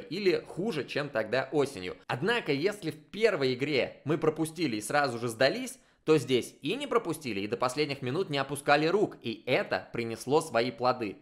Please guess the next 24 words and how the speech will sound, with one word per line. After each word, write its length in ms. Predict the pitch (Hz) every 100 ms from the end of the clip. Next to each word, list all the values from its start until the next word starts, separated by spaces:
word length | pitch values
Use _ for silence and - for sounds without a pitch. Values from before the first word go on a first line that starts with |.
| _
Это 280 | 180 240 -
плоды 340 | 123 120 113
тех 260 | - 160 160
самых 400 | - 190 151 -
побед 360 | 117 151 208
над 100 | 131
Краснодаром 560 | 117 117 120 120 190 160 139
и 60 |
Ахматом, 540 | 139 143 165 160 110 98
которые 360 | 107 160 151
вселили 320 | - 131 156
уверенность 680 | 117 117 98 120 175 135 -
в 80 | 107
игроков. 500 | 120 123 123 98 - _ _
Что 220 | - 147
ни 80 | 135
говори, 440 | 120 113 139 190 -
а 120 | 101
есть 460 | 98 98 156 175 -
некая 460 | 107 135 143 117
эзотерика 520 | 110 107 131 131 123
в 60 | 110
футболе, 400 | 127 131 143 101
иначе 320 | 110 123 113